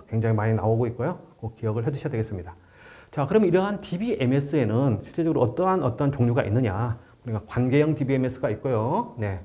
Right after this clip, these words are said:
특히 관계형 디비엠에스는 가장 많이 쓰고 있는 그런 디비엠에스가 되겠습니다. 우리 알디비엠에스다, 릴레이션. 그다음에 계층형 디비엠에스가 있고요. 그다음 네트워크형 디비엠에스. 자, 이런 식으로, 어, 해당하는, 어, 어떠한 디비엠에스 종류에 따라서 결국은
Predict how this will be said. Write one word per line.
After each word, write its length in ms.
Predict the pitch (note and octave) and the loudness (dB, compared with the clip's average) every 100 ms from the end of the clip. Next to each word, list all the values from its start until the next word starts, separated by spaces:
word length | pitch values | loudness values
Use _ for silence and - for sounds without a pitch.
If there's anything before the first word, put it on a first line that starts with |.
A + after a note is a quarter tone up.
| - - - | -14 -20 -16
특히 140 | C3 | -10
관계형 360 | A2 B2+ C#3+ C#3+ | -2 2 4 4
디비엠에스는 540 | C3 C3 D#3 F3 A#2+ - | 4 2 0 -4 -6 -10
가장 380 | - - G#3+ G#3+ | -16 -10 -6 -4
많이 200 | F3+ F3 | -2 -4
쓰고 240 | F3 E3 | 0 2
있는 300 | C3 G#2+ E2+ - - | 2 2 -2 -8 -12
그런 160 | - A#2 | -6 -4
디비엠에스가 560 | - B2 - A#2 B2 | -2 -2 0 0 0
되겠습니다. 480 | A2+ G#2+ G#2+ G#2 F#2 - | 0 0 -2 -4 -6 -8
우리 120 | A2+ | -8
알디비엠에스다, 880 | A2+ A#2+ C#3+ C#3+ A#2 C3 B2+ - A2+ | -4 0 0 -2 -2 -2 -2 -2 -2
릴레이션. 520 | A#2 B2+ B2 - A#2 - - _ - - - | 0 2 0 0 -6 -8 -20 _ -20 -20 -16
그다음에 260 | - C#3 C3+ | -4 -2 0
계층형 440 | C#3+ C#3+ F#3 F#3 | 0 0 2 2
디비엠에스가 500 | F3+ D#3+ D3+ C#3+ D3 | 4 4 4 4 2
있고요. 560 | A2+ - G2 A#2+ G#3 - - - | 2 2 0 0 -2 -6 -20 -12
그다음 180 | - | -4
네트워크형 680 | G#2+ A2+ - D#3 D#3 F3 F#3 | 0 0 2 2 2 -2 -2
디비엠에스. 480 | F3+ A#2+ G#2+ - G#2 - - | -4 -2 -2 -4 -10 -12 -12
자, 80 | - | -2
이런 200 | G#2+ B2 | 0 0
식으로, 460 | B2 B2+ F3+ E3 - - - | 0 0 0 0 -6 -18 -8
어, 120 | A2+ | -6
해당하는, 480 | A2+ D#3 D3+ D3+ F3 E3+ - | -4 -2 -2 -2 -4 -8 -8
어, 240 | G#2+ G2+ A2+ | -6 -4 -6
어떠한 420 | - A2+ C3+ D#3 - - | -4 -2 -2 -4 -12 -2
디비엠에스 360 | D#3 C#3+ C#3 | 2 4 2
종류에 380 | - D#3+ A3 B3 | 2 4 4 2
따라서 520 | E3+ A#2+ G#2+ F#2 - - | 2 2 2 -2 -4 -8
결국은 460 | - A#2 A#2 E3 | -2 2 2 0